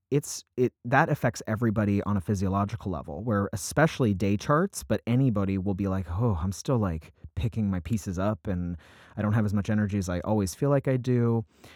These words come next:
Uh, anyone who is a Gemini sun, Gemini rising, Gemini moon will be feeling this especially, or any of the mutable signs. I'm a Pisces. I'm feeling, I'm feeling this.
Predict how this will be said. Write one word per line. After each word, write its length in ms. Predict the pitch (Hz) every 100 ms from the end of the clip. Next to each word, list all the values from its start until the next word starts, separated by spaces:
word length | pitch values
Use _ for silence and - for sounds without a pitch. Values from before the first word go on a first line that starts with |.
| - - 113
Uh, 180 | 101 98
anyone 300 | 143 156 151
who 120 | 120
is 140 | 101 107
a 40 |
Gemini 380 | 95 107 107 101
sun, 380 | - 120 107 104
Gemini 340 | 101 98 92
rising, 680 | 90 101 107 101 104 101 101
Gemini 320 | 101 95 90
moon 580 | 95 113 127 123 123 110
will 80 | 98
be 120 | 90
feeling 380 | - 101 95 92
this 200 | 85 - -
especially, 840 | - - - 85 - 139 151 190 - _ _ _ -
or 180 | 117 -
any 300 | 120 147 123
of 160 | 82
the 80 | 92
mutable 360 | 87 90 101 117
signs. 480 | 139 135 165 - - _ _ _ _ _ _ _ -
I'm 100 | 123
a 60 |
Pisces. 420 | 78 92 87 85 92
I'm 160 | 98 92
feeling, 240 | 92 78
I'm 140 | 104 110
feeling 300 | - 90 82
this. 220 | 78